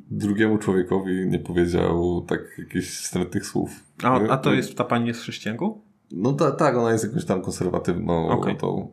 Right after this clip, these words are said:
Speaker 1: także
Speaker 2: No,
Speaker 1: no.
Speaker 2: to takie, wiesz, jest, nie?
Speaker 1: Ja wiem, no, ale to, wiesz,
Speaker 2: Krótkowzroczne.
Speaker 1: dlatego każda skrajność jest po prostu zła, czy w lewo, czy w prawo, nie?
Speaker 2: No.
Speaker 1: I tutaj po prostu, no, no nie wiem, no,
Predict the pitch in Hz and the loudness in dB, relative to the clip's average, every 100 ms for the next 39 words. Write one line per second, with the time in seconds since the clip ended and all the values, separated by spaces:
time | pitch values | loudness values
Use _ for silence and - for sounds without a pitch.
0 | - - - 92 92 415 415 403 392 349 | -10 -6 -4 -2 0 2 4 4 2 0
1 | 277 - 196 160 - - 143 - - 165 | 0 -6 -6 -8 -8 -12 -14 -12 -2 0
2 | 277 156 117 113 127 135 160 160 131 208 | 2 2 2 2 0 2 2 4 2 2
3 | 185 147 - 123 - - - 135 160 127 | 2 0 0 -8 -10 -4 0 2 0 -2
4 | - - _ _ _ _ - 170 170 160 | -8 -16 _ _ _ _ 0 2 2 0
5 | - 127 123 120 113 - 101 101 - 98 | 2 4 4 2 -2 0 0 0 0 0
6 | 95 80 71 - 101 123 120 117 107 - | 2 2 0 -4 0 4 4 4 2 -2
7 | - 85 85 80 98 104 - - - 104 | -2 0 2 2 2 0 -6 -14 -2 2
8 | 104 107 104 104 101 101 - 131 120 110 | 4 6 4 2 -2 -6 -4 -2 2 2
9 | 104 104 104 - 101 98 98 98 92 87 | 2 -2 -4 0 0 2 2 2 0 -2
10 | 104 - - - - - - 110 113 98 | -6 -10 -14 -16 -16 -14 -2 2 4 4
11 | 87 90 | 2 0